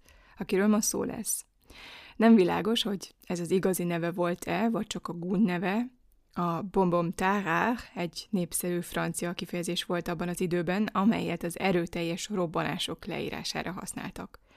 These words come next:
És feltételezhető, hogy a férfit igencsak bőséges és gyakori felfúvódása miatt nevezték így.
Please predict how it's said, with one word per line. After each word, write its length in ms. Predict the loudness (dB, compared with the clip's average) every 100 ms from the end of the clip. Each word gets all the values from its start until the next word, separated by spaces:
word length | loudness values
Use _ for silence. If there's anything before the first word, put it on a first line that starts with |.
| -20 -10
És 400 | -2 0 2 0 -2 -10 -14 2
feltételezhető, 720 | 6 8 6 2 0 0 -2 0
hogy 100 | 0
a 40 |
férfit 560 | -2 -2 -2 0 0 2
igencsak 400 | 0 0 -2 0
bőséges 640 | 4 6 6 2 0 0
és 160 | -2
gyakori 600 | 0 -2 0 -4 -4 -6 -10
felfúvódása 920 | -8 -6 -4 -4 0 0 -2 -4 -4
miatt 440 | -4 -6 -8 -14 -12
nevezték 580 | -10 -8 -10 -10 -12 -10
így. 280 | -10 -12